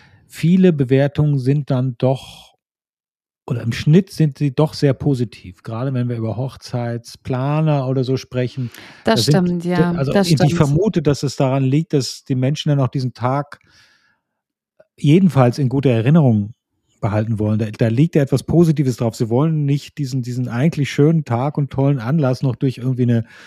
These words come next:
Speaker 1: irgendwie so eine eklige Bewertung, glaub ich, auch kaputt machen oder irgendwie runterziehen. Ich glaube, das ist ein wesentlicher Grund. Man ist da wahrscheinlich auch bereit, über manches hinwegzusehen im Nachhinein, ja.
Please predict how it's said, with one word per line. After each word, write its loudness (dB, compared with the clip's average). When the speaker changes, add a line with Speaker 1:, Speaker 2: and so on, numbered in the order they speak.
Speaker 1:
irgendwie -2
so 0
eine -4
eklige -2
Bewertung, 0
glaub 0
ich, -2
auch -8
kaputt 0
machen 4
oder 0
irgendwie -2
runterziehen. -2
Ich -12
glaube, 2
das 2
ist 0
ein 0
wesentlicher 0
Grund. -4
Man -6
ist -6
da 0
wahrscheinlich 0
auch -4
bereit, 0
über 0
manches -4
hinwegzusehen -6
im -2
Nachhinein, -6
ja. -10